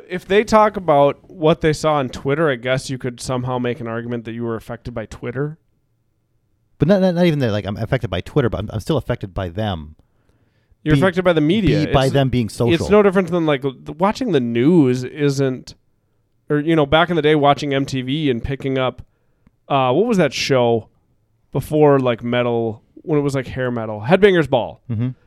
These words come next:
Speaker 1: If you're watching Headbangers Ball and you're picking up, like, new vernacular or a new band that you're wa-, that you start listening to
Speaker 2: Mm-hmm.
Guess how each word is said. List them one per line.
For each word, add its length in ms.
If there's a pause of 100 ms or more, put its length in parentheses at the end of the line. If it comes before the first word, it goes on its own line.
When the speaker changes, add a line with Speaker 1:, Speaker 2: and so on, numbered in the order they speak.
(340)
Speaker 1:
If 100
you're 100
watching 300
Headbangers 480
Ball 340
and 120
you're 80
picking 340
up, 140
like, 120
new 220
vernacular 800 (680)
or 580 (380)
a 60
new 200
band 560
that 100
you're 140
wa-, 240 (200)
that 140
you 140
start 280 (200)
listening 440
to 380
Speaker 2:
Mm-hmm. 180